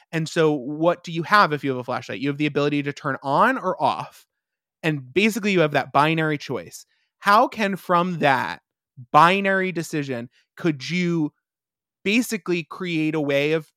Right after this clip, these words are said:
talking to someone in a way that was, like, like, low, the frictionless? And so it goes from, like, this flashlight thing to how would you build a telegram and just, like, the lights would turn on and off in their room and you wouldn't have to be sitting at the window.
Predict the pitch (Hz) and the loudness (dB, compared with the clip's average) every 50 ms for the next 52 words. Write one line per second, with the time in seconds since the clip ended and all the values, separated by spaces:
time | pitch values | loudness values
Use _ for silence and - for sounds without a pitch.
0 | _ _ - - - 180 220 294 320 - 190 156 151 143 - 147 - - 139 135 | _ _ -20 -4 4 6 6 6 4 0 -4 -4 -4 -6 -8 -10 -8 -6 -6 -4
1 | 135 139 139 143 143 143 143 143 143 143 147 147 147 143 143 143 143 - - 143 | -4 -4 -4 -6 -6 -6 -4 -4 -4 -2 -2 -2 -2 -2 -4 -4 -4 -6 -6 -6
2 | 151 147 147 143 143 143 147 147 143 139 135 - - - - _ _ _ _ _ | -4 -4 -4 -6 -10 -8 -4 -2 -2 -2 -2 -6 -10 -18 -20 _ _ _ _ _
3 | _ _ _ _ _ - 147 147 143 143 - - _ _ _ _ 165 147 147 151 | _ _ _ _ _ -8 -6 -6 -6 -6 -8 -16 _ _ _ _ -8 -4 0 4
4 | 156 156 160 156 156 156 156 156 151 156 156 143 - _ _ _ _ _ _ _ | 6 6 6 6 6 4 4 2 0 -2 -4 -6 -12 _ _ _ _ _ _ _
5 | _ _ _ - 160 151 - 226 226 - - - 143 110 80 69 - - - - | _ _ _ -12 -12 -2 0 0 0 0 -2 -6 -10 -10 -12 -14 -18 -20 -20 -20
6 | _ - 180 175 170 - 202 185 185 170 - 202 208 220 233 - - - 214 196 | _ -8 -6 -6 -2 0 0 2 2 2 2 2 2 2 2 0 -4 -4 -4 -2
7 | 175 160 156 151 - - 156 143 165 151 - - _ 160 156 165 190 165 - - | 0 -2 -2 -2 -4 -8 -8 -6 -6 -6 -6 -8 _ -2 0 0 0 0 -4 -6
8 | 190 185 165 151 156 _ 156 139 135 135 - - - - _ _ _ - - 175 | -4 -2 -2 -4 -4 _ -6 -6 -4 -6 -10 -14 -20 -20 _ _ _ -10 -6 -2
9 | 170 160 147 143 143 135 - _ _ _ _ - - 151 151 151 165 170 160 175 | -2 0 0 0 -2 -4 -6 _ _ _ _ -2 2 2 4 4 2 0 -2 -4
10 | 190 170 196 196 190 214 233 - - - 220 277 311 202 147 131 123 120 117 98 | -4 -2 -2 -2 -2 -4 -6 -6 -4 -2 0 0 0 -2 -4 -4 -4 -4 -6 -10
11 | 104 - 151 151 151 147 143 151 143 - - 151 143 - 151 139 139 135 143 - | -10 -10 -8 -8 -6 -6 -6 -8 -8 -6 -8 -8 -6 -6 -4 -2 -2 -2 -4 -4
12 | 165 151 - - 170 160 151 151 151 151 151 156 151 151 151 151 - 156 165 160 | -10 -12 -8 -8 -6 -6 -4 -4 -4 -4 -4 -4 -4 -4 -6 -6 -6 -10 -8 -6
13 | 160 160 156 160 202 262 233 151 127 131 131 131 131 131 147 143 143 147 147 139 | -6 -6 -4 -4 -6 -6 -4 -4 -6 -6 -6 -6 -6 -6 -6 -6 -6 -6 -8 -8
14 | - 143 143 135 - 160 147 147 143 143 - 151 151 196 233 220 151 113 71 | -8 -12 -14 -12 -10 -10 -8 -8 -8 -8 -8 -8 -6 -6 -4 -4 -4 -6 -8